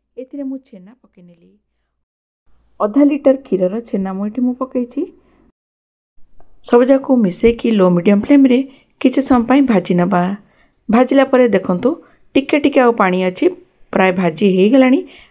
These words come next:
ଆଉ ଗୋଟେ ମିନିଟ୍ ତକ ଭାଜିବି। ଦେଖନ୍ତୁ, ଏଇନା ଗୋଟେ ମିନିଟ୍ ପରେ ଦେଖନ୍ତୁ, ପୁରଟା ବଢ଼ିଆ ଭାବରେ ହେଇଯାଇଛି। ଏଥିରେ ଟିକେ ଗୁଜୁରାତି ଗୁଣ୍ଡ ପକେଇ ନେଲି।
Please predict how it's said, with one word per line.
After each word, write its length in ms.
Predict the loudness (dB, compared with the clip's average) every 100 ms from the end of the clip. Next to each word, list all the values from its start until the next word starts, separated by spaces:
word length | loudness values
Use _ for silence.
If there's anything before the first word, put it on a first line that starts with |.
| _
ଆଉ 80 | 0
ଗୋଟେ 300 | 2 0 2
ମିନିଟ୍ 300 | 4 4 2
ତକ 160 | 0 0
ଭାଜିବି। 480 | 2 -2 -2 0 -2 -2 -14 _ _ _ _ _ -4
ଦେଖନ୍ତୁ, 360 | 0 2 4 4
ଏଇନା 240 | 4 2 2
ଗୋଟେ 260 | 0 2
ମିନିଟ୍ 260 | 2 2 0
ପରେ 200 | 0 2
ଦେଖନ୍ତୁ, 360 | 0 0 -2 -2
ପୁରଟା 360 | 0 0 2 2
ବଢ଼ିଆ 260 | 2 2
ଭାବରେ 160 | 2 2
ହେଇଯାଇଛି। 400 | 2 0 0 0 0 -2 -20 _ -2
ଏଥିରେ 260 | 0 0
ଟିକେ 220 | -2 0 0
ଗୁଜୁରାତି 480 | 0 0 0 0 -2
ଗୁଣ୍ଡ 240 | -2 0
ପକେଇ 300 | -2 -2 2
ନେଲି। 280 | 2 4 2